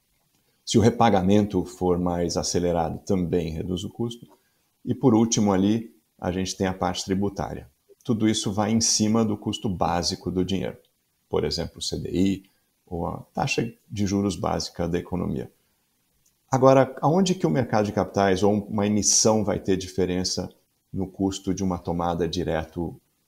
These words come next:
de um agente ou de um intermediário? Existe uma porção de custo de estruturação, né? E os custos de estruturação, eles vão se diluindo na medida que a operação seja mais longa, e eles vão se diluindo na operação que a,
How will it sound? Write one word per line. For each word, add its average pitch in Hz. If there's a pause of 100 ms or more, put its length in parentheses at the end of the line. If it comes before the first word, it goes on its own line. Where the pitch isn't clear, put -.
(140)
de -
um 80
agente 90
ou 82
de 82
um 87
intermediário? 82 (920)
Existe 143
uma 156
porção 117
de 120
custo 113
de 117
estruturação, - (340)
né? 104 (480)
E 117
os 131
custos 135
de 113
estruturação, 104
eles 101
vão 101
se 101
diluindo 110
na 107
medida 95
que -
a 87
operação 90
seja 85
mais 87
longa, 107 (680)
e -
eles 95
vão 98
se 98
diluindo 95
na 107
operação 95
que 98
a, 107